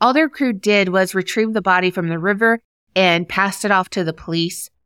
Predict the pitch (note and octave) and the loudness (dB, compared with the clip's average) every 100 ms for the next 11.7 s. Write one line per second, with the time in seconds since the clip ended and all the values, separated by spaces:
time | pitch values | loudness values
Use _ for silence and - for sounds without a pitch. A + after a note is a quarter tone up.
0 | _ _ - G3+ F#3+ F3 F3+ F3+ F#3 F3+ | _ _ -2 0 2 0 -2 0 0 0
1 | - - - - F#3 F#3+ - E3+ F3 F3+ | -6 -16 -8 0 0 0 -4 -2 0 0
2 | F#3 E3+ E3 F3 - F3 - F#3 G#3+ E3 | 0 0 0 -2 -2 -2 -2 -2 -2 -2
3 | D3 - - F3 F3+ E3+ D#3+ E3 E3 D#3 | -4 -8 -2 0 0 -4 -4 -2 -2 -2
4 | E3 D#3+ D#3 F3+ C#3 C#3+ D3+ - - _ | -2 -2 0 -2 -4 -8 -12 -18 -20 _
5 | _ _ _ _ _ - G#3 B3 D4+ C4 | _ _ _ _ _ 0 2 4 2 2
6 | F#3+ F#3+ - A3 G#3+ F#3 E3+ F3 G3+ - | 0 -4 -2 0 0 0 0 2 0 0
7 | F3+ E3+ - F#3+ G3+ - D3 F#3 G#3 - | -2 -4 -4 -2 -2 0 0 2 2 -2
8 | - D#3 D#3 F#3 A3+ A#3 _ _ _ A#3 | -6 -4 -2 0 -2 -4 _ _ _ 0
9 | C4+ F#4 E4 G#3 - - G3+ A#3 C4 G3+ | 2 2 2 0 -4 -4 0 2 2 0
10 | D3+ E3 - G#3+ A#3 B3 F#3 D#3 D3 - | 0 -4 -4 -2 0 0 0 0 -2 -4
11 | E3 D#3 - D#3 D#3 D3+ | -4 -4 -2 -2 -2 -4